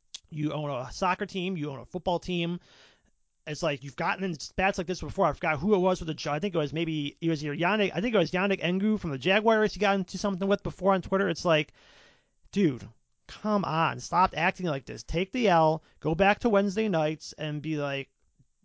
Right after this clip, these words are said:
<sighs> just, I feel like because what Dynamite was also on his birthday, like, he probably had the worst birthday ever and has been on a two-day bender just with all the coke and all the, like, the, um,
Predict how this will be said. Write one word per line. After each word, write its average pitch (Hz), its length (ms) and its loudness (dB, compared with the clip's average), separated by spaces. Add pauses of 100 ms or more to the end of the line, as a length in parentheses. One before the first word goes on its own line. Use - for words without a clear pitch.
(100)
<sighs> - 280 -16
just, 143 180 -12
I 151 140 -4
feel 233 200 4
like 233 120 4
because 185 200 -2
what 160 260 -2
Dynamite 185 360 2
was 156 120 0
also 175 280 0
on 175 100 2
his 151 120 -6
birthday, 170 400 -2
like, 143 160 -4
he 170 140 -8
probably 175 260 2
had 160 140 0
the 147 80 -8
worst 165 280 -2
birthday 190 300 0
ever 151 340 0 (300)
and 156 100 -8
has 151 120 -4
been 156 140 -2
on 147 100 -2
a 143 60 -4
two-day 185 460 0
bender 156 540 0
just 139 400 -6
with 143 180 -6
all 156 320 2
the 156 100 -4
coke 165 360 4
and 139 80 -6
all 147 360 0
the, 147 60 -2
like, 143 220 -4
the, 135 320 -8
um, 120 400 -10